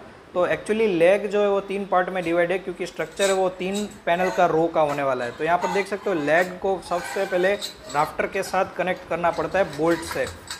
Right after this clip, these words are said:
हमारा पूरा structure है वो, वो welding structure नहीं है, nut bolt है, क्योंकि जब welding करते हैं तो क्या होता है कि दोस्तों rust लगने की possibility से वो ज़्यादा बढ़ जाती है, इसलिए हम लोग structure को nut and bolt system से हम, आ, यूज़ करते हैं mostly हर जगह पर।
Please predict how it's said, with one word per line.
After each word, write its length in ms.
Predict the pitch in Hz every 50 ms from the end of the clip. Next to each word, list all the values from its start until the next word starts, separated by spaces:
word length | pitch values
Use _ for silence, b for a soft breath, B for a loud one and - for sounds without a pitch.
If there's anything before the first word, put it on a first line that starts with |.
| - -
हमारा 240 | 143 156 185 202 202
पूरा 240 | 196 196 190 202 185
structure 480 | - - 185 175 - - - 220 214
है 40 | 208 190
वो, 100 | 190 185
वो 200 | 180 180 180 175
welding 400 | 151 143 147 160 170 185 196 185
structure 360 | - - 175 170 - 185 180
नहीं 160 | 175 170 175
है, 100 | 185 190
nut 140 | 175 156 156 151
bolt 240 | 156 170 175 170 175
है, 80 | 185 202
क्योंकि 400 | 196 185 170 165 - 175 175 170
जब 320 | 156 147 156 165 165 151 151
welding 340 | 151 156 170 190 214 214 208
करते 260 | 208 208 202 - 208
हैं 100 | 208 202
तो 80 | 208 190
क्या 160 | - 208 208
होता 200 | 202 190 190 196
है 60 | 185
कि 120 | 196 190
दोस्तों 440 | 180 170 180 180 175 - 202 190 185 156 139 135
rust 260 | 151 170 175 - -
लगने 340 | 208 196 190 175 185 190 190
की 120 | 185 196
possibility 580 | 180 180 175 170 165 185 180 185 185 175 185 175
से 80 | 175 180
वो 140 | 180 175 160
ज़्यादा 240 | 147 151 160 175 170
बढ़ 200 | 147 151 156 160
जाती 300 | 160 151 147 151 143 160
है, 100 | 196 - B B B B B B 160
इसलिए 240 | 156 160 196 196 185
हम 160 | 175 180 185
लोग 200 | 196 208 190 -
structure 420 | - - 175 160 - - 196 185
को 240 | - - 196 190 185
nut 300 | 175 147 160 180 - 202
and 140 | 185 180 165
bolt 200 | 156 170 180 170
system 400 | - - 175 165 - - 175 170
से 200 | 160 - 175 170
हम, 320 | 165 165 165 165 156 151 - - - - -
आ, 200 | 147 147 147 147
यूज़ 260 | 143 151 165 160 -
करते 280 | - 147 143 - 156
हैं 140 | 156 147 135
mostly 340 | 139 139 - - 151 160 170 - - -
हर 120 | 151 147 139
जगह 200 | 139 135 135 127
पर। 280 | 131 135 156 - -